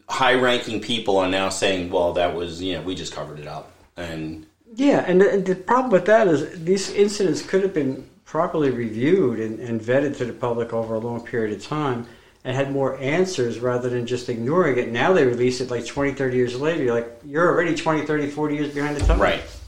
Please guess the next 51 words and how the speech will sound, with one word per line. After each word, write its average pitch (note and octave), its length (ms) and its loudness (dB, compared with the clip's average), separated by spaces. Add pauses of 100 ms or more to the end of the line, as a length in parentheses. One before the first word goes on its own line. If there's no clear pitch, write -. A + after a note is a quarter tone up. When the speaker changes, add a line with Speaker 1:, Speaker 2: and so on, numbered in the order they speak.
(360)
Speaker 1:
right. F2 260 -2 (680)
Speaker 2:
I A#2 80 -4
was A#2+ 80 4
like, A#2+ 140 4
Speaker 1:
Um, B2 80 4
Speaker 2:
as B2+ 100 4
I C3+ 80 8
<laughs> - 120 2
swam E3 300 4
the C#3+ 140 4
thing D#3+ 220 -2
for - 80 0
Speaker 1:
I C3+ 80 4
know, C3 160 6
Speaker 2:
no C3+ 120 4
reason. C#3 120 4
Speaker 1:
<laughs> - 20 2
you're B2+ 80 4 (220)
Speaker 2:
I D#3+ 40 8
didn't F3+ 180 6
mean E3 100 8
to - 0 -
Speaker 1:
slamming - 0 -
Speaker 2:
do C#3 40 6
it. C3 40 8
I'm B2 60 0
Speaker 1:
tables. D3 180 6
Speaker 2:
like, - 260 2
"I've C4 220 8
had C#4 260 6
it A#3 60 6
with G#3 100 6
these F#3 160 8
aliens." F3 380 6
Boom, A2+ 220 2 (120)
you C3+ 100 2
know. G#2 160 -2 (140)
Speaker 1:
Uh, B2+ 180 8
before D#3+ 360 6
we E3+ 120 4
get C#3 220 4
to B2+ 140 6
our A2+ 140 8
guest, G2+ 460 2
I, G2 320 6
uh, G#2 120 6
just A#2 240 0
wanna B2 160 6
mention A2 360 2
also, G#2 440 4
uh, F#2+ 300 0